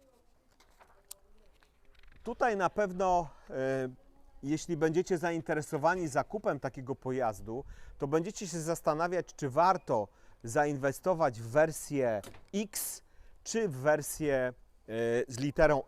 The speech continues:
E. Ten pojazd w tej chwili w cenie detalicznej kosztuje około stu dwóch tysięcy złotych, a w tej tańszej wersji, w wersji S X dziesięć E,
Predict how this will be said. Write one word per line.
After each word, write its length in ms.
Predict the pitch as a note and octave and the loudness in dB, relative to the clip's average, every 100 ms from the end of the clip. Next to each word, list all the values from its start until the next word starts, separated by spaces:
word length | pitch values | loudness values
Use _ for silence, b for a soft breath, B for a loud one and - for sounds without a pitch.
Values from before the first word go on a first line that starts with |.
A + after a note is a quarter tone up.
| - | -6
E. 160 | E2+ - b b b - | -8 -10 b b b -2
Ten 260 | F3+ A#3 A#3+ | 4 4 4
pojazd 500 | G#3 F#3 E3 D#3+ - | 2 4 2 0 -6
w 80 | - | 0
tej 200 | G3 F#3+ | 0 0
chwili 480 | - F3+ E3+ B3 | -2 -2 -2 -2
w 40 | D#4 | -2
cenie 340 | - E3 D#3 | 0 2 2
detalicznej 840 | C#3+ D3+ D3+ C3 F#3+ - F#3 E3 b b b - | 2 2 2 2 -2 -6 -2 -2 b b b -2
kosztuje 640 | D3+ - F#3 F3 D#3 C#3+ b b - | -2 0 0 4 4 2 b b -6
około 600 | C#3+ - F3 E3+ D3+ C3+ - - | -6 2 4 6 6 4 -2 -18
stu 560 | - - - - A3+ | -12 -10 -6 0 0
dwóch 440 | D#3+ C#3 D#3 G3+ - | 0 0 2 2 0
tysięcy 680 | - C#3 F3 E3+ E3+ - A2+ | -6 -4 -2 -2 -4 -8 -10
złotych, 720 | A2+ C3 A#2+ - D#3 G#3+ - B B B B - | -4 0 0 0 -4 -4 -8 B B B B -2
a 400 | E3+ G3 G3 F3 - | 0 2 0 -4 -12
w 100 | - | -2
tej 320 | E3 D#3+ D#3 _ - - | 2 2 -2 _ -20 -2
tańszej 480 | F3+ G#3 G#3+ E3+ C3+ | 0 0 0 -2 -2
wersji, 460 | A#2+ G#2+ - A2+ | -2 -4 -8 -12
w 40 | G#2 | -2
wersji 460 | C#3 D3 - C#3 - | 0 0 -4 -10 -2
S 260 | D3+ E3 F3 | -2 -2 -6
X 200 | C3+ A2 | -8 -8
dziesięć 520 | G#2 D3+ - B2 - - | -6 -4 -6 -10 -8 2
E, 240 | F3 F#3+ | 4 4